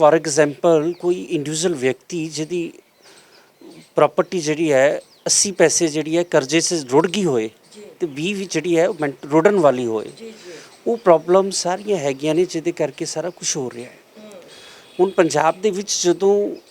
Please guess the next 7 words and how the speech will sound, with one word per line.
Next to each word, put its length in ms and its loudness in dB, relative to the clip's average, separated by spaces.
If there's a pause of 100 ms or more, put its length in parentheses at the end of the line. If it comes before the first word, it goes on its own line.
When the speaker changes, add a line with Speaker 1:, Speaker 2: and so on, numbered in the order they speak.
(180)
Speaker 1:
ਛੋਟੇ, 500 2
ਜਦੋਂ 300 -2
ਲਾਈਫਸਟਾਈਲ 540 2
ਚੇਂਜ 340 2
ਹੋਇਆ 220 6
ਹੈ, 100 -6 (1000)
ਜਦੋਂ 420 -2